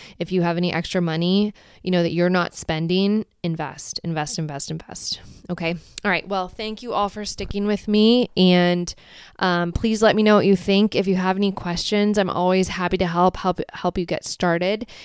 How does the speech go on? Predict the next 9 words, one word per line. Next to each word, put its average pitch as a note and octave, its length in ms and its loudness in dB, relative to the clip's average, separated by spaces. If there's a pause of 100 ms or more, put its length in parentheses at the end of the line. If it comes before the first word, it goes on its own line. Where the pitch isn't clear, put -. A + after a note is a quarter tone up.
(180)
And F3+ 260 4
we'll F3 220 4
see F#3 140 -4
you F3+ 60 0
back E3+ 280 -2
next F3+ 180 -4
week. - 380 -4 (240)
All F3+ 80 -6
right. A#3 240 -4